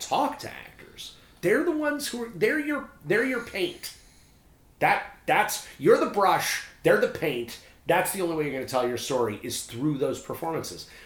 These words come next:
You know, it's been said a million times by much greater filmmakers than myself.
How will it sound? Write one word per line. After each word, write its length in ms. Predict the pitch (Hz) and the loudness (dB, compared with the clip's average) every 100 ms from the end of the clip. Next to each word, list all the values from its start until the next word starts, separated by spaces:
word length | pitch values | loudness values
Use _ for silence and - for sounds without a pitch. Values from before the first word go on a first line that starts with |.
| - | -14
You 120 | - 160 | -6 -4
know, 160 | 127 - - | -4 -6 -10
it's 180 | 135 - | -10 -6
been 180 | 139 | -6
said 360 | 117 135 120 104 | -4 -2 -2 -4
a 60 | 123 | -6
million 340 | 113 120 156 | -2 -2 -4
times 320 | 143 120 123 117 | -2 0 0 -4
by 220 | 110 104 101 - | -6 -6 -8 -14
much 340 | 113 107 110 110 - - - - | -12 -8 -8 -10 -18 -20 -20 -18
greater 240 | 107 101 113 | -12 -8 -6
filmmakers 460 | 107 104 107 104 | -6 -8 -8 -6
than 80 | 113 | -4
myself. 420 | 120 113 - - | -4 -6 -10 -16